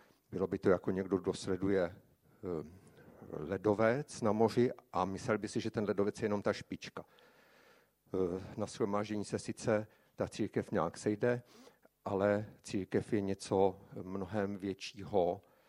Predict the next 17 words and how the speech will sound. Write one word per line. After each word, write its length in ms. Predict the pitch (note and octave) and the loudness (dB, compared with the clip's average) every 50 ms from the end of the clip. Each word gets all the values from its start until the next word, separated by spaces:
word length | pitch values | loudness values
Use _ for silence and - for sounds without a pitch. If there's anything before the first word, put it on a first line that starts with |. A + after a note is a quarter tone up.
| _ _ _ _ _ _ _ _ _ _ _ _ - - - - - - | _ _ _ _ _ _ _ _ _ _ _ _ -20 -20 -20 -20 -10 -6
takže, 320 | - F2+ E2+ - - A2+ | -6 -6 -4 -2 0 2
eh, 880 | G#2 G2+ G2+ - - A2 - - C#3 C#3+ - - G#2 G#2 G#2 - - - | 4 4 2 2 -4 -12 -14 -12 -12 -10 -8 -6 -6 -6 -6 -6 -2 0
je 100 | G#2+ G#2+ | 0 2
to 140 | - - A#2 | 2 2 0
trošku 400 | - - A#2 A#2 - - - B2+ | 2 2 2 2 2 0 -2 0
zavádějící 920 | A2 A2+ G2 G2 G2+ G2+ G#2 - E2 D2+ C#2+ - - - - - - - _ _ _ _ _ _ - | 2 2 4 4 4 2 2 2 0 -4 -6 -6 -10 -14 -14 -16 -18 -20 _ _ _ _ _ _ -6
točit 360 | - D#2+ - - - - - | -6 -6 -6 -6 -10 -8 -4
to 100 | - G2 | -4 -2
na 120 | E2+ D#2+ | -2 -2
shromáždění. 760 | - - - F#2+ F2 D#2+ D#2 D2 D2+ - - - F#2+ - - - _ _ _ _ _ _ _ - | -4 -4 -2 -2 0 0 -2 -4 -4 -6 -10 -10 -10 -10 -12 -16 _ _ _ _ _ _ _ -14
A 80 | - | -14
přesto 360 | - - - G2 - - F#2 D#2+ | -12 -10 -10 -10 -8 -8 -8 -8
církev 580 | - - A2+ G2 - - - A2+ G#2+ G#2 - | -6 -6 -6 -6 -4 -2 -2 -2 -2 -2 -4
jsou 200 | - - G#2 G2 | -6 -4 -4 -4
lidé 540 | G2+ F#2+ F2+ E2+ G2+ G2+ F#2 F#2+ G2+ G#2 G#2 G2+ G#2 G#2+ - - _ _ - | -4 -4 -2 0 2 2 2 2 0 -2 -6 -10 -16 -20 -20 -20 _ _ -6
a, 320 | F#2 F#2 F2 F#2+ F#2 - _ _ _ - | -4 -4 -4 -4 -8 -12 _ _ _ -18
eh, 360 | C#3 A#2 A2+ G#2 F#2 F2+ G#2 | -16 -14 -12 -12 -12 -12 -14